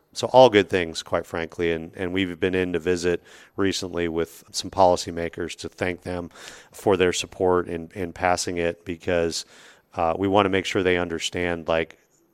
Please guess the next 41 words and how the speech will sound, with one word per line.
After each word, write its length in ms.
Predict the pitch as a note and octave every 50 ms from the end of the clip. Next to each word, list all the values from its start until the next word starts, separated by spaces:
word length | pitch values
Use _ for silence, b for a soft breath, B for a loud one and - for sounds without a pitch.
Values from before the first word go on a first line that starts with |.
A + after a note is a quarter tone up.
| _
policy 600 | - - - G#2+ G#2 G2+ G2 - - - G#2 G2 F2+
that 120 | F2+ F2
happens 640 | F#2 F#2+ F#2 F2 - F#2 F2+ F2 E2 - - - - -
at 140 | - F2 -
that 240 | - F2+ F2+ F2+ F2+
level 500 | F2 F2+ F2+ F2+ F2 F2 E2+ E2 D#2+ - B B B B B B B B B _
does 320 | - - G2 F#2+ F#2 - -
materialize 720 | F#2 F2+ - - - G2 F2+ F2 E2+ E2 E2 E2 D#2 E2
into 180 | E2 - F2
real 320 | E2 E2 E2+ F2+ F2+ E2+ E2+
investments 600 | E2 D#2+ E2+ E2 D#2+ - - E2 D#2+ D#2 - -
in 120 | E2+ D#2+
communities. 640 | - - F2 E2+ E2+ E2 E2 D#2 D#2 E2 E2 - - B B B B B B B B B _ _ - -
And 360 | F2 E2 D#2+ D#2 D#2 D#2 - _ _ _ -
I 80 | F2
think 240 | D#2+ - F2 D#2+ - -
what 320 | F2+ F2+ F2 E2+ - -
we 220 | G2 F#2 F2+ F2+
play 240 | E2+ - - G#2+ G2 F#2
a 60 | F2
role 320 | E2 E2+ F2+ F2+ F2+ F2
of 160 | E2+ E2+ D#2+
at 80 | E2+ -
Triple 380 | - - A2 F2+ - F2+ E2+ E2+
Oak 240 | E2 E2 D#2 -
is 140 | E2+ D#2+ D#2
that, 300 | D#2+ E2 D#2+ E2 - - _ _ _ _ _
that 340 | - F2+ E2 D#2+ - _ _
kind 180 | - - F#2+ F2
of 80 | D#2
s-, 160 | - - - - _ _ _ _ _
tip 220 | - - B2 - -
of 80 | F#2
the 80 | E2 E2
spear, 440 | - - - - F#2+ F2 F2 E2+ E2
if 140 | - -
you 100 | F#2 E2
will, 300 | D#2 D#2+ D#2+ D#2+ D#2 - B B B B B B B B B
as 220 | - G2 F2+ - -
to 140 | - F#2
where 460 | E2+ E2+ F2 E2+ F2 F2 E2+ E2 D#2+